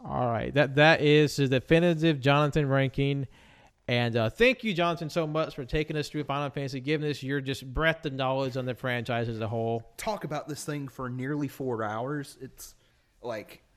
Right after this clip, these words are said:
Speaker 2: I, I, I was scared I wasn't going to be come to this podcast with enough enthusiasm, but, like,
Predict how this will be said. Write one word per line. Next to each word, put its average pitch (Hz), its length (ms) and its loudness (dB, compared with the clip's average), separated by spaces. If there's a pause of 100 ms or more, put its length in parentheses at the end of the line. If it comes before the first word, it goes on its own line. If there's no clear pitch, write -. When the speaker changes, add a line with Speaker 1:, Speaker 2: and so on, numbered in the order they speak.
Speaker 2:
I, 151 360 -4
I, 170 80 -2
I 175 40 -2
was 151 200 -6
scared 127 420 -6
I 120 80 -2
wasn't 117 360 -6
going 113 200 -8
to 104 80 -10
be 110 160 -8
come 113 440 -14
to 117 120 -12
this 104 160 -12
podcast 101 720 -6
with 98 160 -6
enough 92 480 -8
enthusiasm, 107 960 -6
but, 95 240 -8
like, 98 240 -8